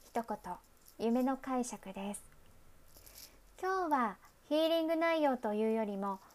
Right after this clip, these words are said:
メッセージが強く降りてきました。まず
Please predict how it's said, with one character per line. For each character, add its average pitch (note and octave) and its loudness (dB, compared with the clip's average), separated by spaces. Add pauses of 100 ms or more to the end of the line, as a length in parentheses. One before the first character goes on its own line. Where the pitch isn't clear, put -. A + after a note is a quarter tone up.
(120)
メ C#4+ 4
ッ D#4 0
セ D4 4
ー B3 4
ジ G3 -8
が F3 -8
強 E4+ 2
く G#3+ -2
降 G3 2
り F#3+ -2
て F#3 -6
き - -16
ま F3+ -10
し - -14
た。 F3 -8 (1040)
ま D4 6
ず - -6